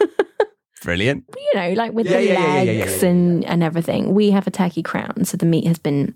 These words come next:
Speaker 2: taken off, the bones have been removed, and then it's, like, kind of rolled together in string, and it retains its juiciness, and then it's delicious.
Speaker 1: Oh, yeah, I've actually seen it in the oven once, and
Speaker 2: Yeah.
Speaker 1: it, it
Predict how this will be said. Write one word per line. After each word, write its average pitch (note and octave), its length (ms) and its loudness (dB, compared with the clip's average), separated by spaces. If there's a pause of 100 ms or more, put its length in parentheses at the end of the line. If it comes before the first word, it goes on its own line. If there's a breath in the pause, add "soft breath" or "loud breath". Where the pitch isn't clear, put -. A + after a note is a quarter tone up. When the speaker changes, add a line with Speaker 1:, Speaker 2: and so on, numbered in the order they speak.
(140)
Speaker 2:
taken F3+ 260 0
off, D3+ 120 -4
the G3 80 -12
bones D#3 260 0
have - 60 -20
been D#3 100 -2
removed, D3+ 420 -2
and D#3+ 80 0
then D3 140 0
it's, - 160 -4
like, E3 160 -2
kind E3+ 160 -2
of E3+ 140 -4
rolled F#3 320 2
together E3 280 -2
in F3 200 2
string, E3+ 580 -2 (100)
and E3 140 0
it - 120 -4 (100)
retains F#3+ 580 0
its - 180 -8
juiciness, - 720 -2
and - 120 0
then E3 160 0
it's F3 140 -4
delicious. G3 760 0
Speaker 1:
Oh, A2+ 160 -2
yeah, A2+ 260 0
I've A2 140 0
actually B2 300 -4
seen A#2+ 300 -2
it F#2+ 80 -2
in F#2+ 100 -4
the G2 100 -2
oven G2 300 -2
once, E2+ 440 -8
and G#3 120 2
Speaker 2:
Yeah. G3+ 220 0
Speaker 1:
it, F#3+ 60 -6
it F#2+ 100 -6